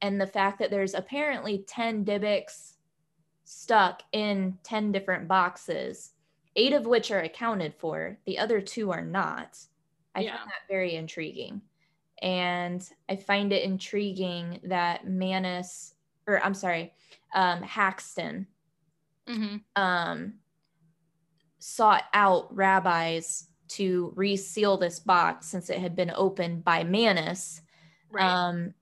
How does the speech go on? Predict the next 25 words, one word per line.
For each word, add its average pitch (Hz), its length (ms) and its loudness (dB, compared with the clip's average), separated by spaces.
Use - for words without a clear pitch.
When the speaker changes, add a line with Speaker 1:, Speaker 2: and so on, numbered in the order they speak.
Speaker 1:
and 190 220 6
then 185 440 2
hid 262 320 4
it 175 380 4
for 185 680 4
who 240 120 4
knows 202 280 4
how 170 180 2
long 165 360 -4
in 185 120 -2
a 180 60 -2
secret 220 420 0
location 185 680 0
that 170 280 0
I'm 175 220 0
pretty 214 200 0
sure 190 180 -2
he 175 120 -2
still 175 240 -2
hasn't 175 400 -2
disclosed 170 540 0
where 165 120 -2
he 170 140 -8
kept - 320 -8
it, - 300 -6